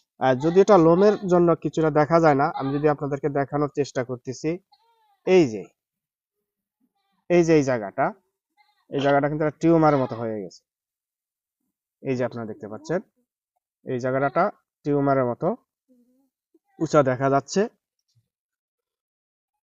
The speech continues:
আহ, এই যে, এটা অনেকে, যদি এটার ভিতরে আমি আজকে, আম,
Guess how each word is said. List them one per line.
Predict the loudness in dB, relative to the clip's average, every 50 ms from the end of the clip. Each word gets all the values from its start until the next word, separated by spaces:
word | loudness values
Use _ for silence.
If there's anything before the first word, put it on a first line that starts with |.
| _ _
আহ, | -10 -8 -6 -6 -4 -6 -6 -8 _ _ _ _ _ _ _ _ _ _ _ _ _ _ _ _ _ _ _ _ _ _ _ _ _ _ _ _ _ _ _ -10
এই | -8 -8 -8 -8
যে, | -10 -12 -16 -16 _ _ _ _ _ _ _ _ _ _ _ _ _ _ _ _ _ _ _ _ _ _ _ _ _ _ _ _ _ _ _ _ _ _ _ _ _ _ _ _ _ _ _ _ _ _ _ _ _ _ _ _ _ _ _ _ -20 -20 -20 _
এটা | -16 -14 -6 -2 0 2 2 2 2 0 -2 -4 _ _ _ _
অনেকে, | -12 -8 -8 -6 -4 0 0 0 0 -2 -4 _ _ -20 -20 _ _ -10 -6
যদি | -4 0 2
এটার | 2 2 4 2 0
ভিতরে | 0 0 0 2 2
আমি | 2 2 0 -2
আজকে, | -4 -6 -6 -8 -8 -8 -8 _ _ _ _ _ _ _ _ _ _ _ -6
আম, | -4 -2 -2 -2 -4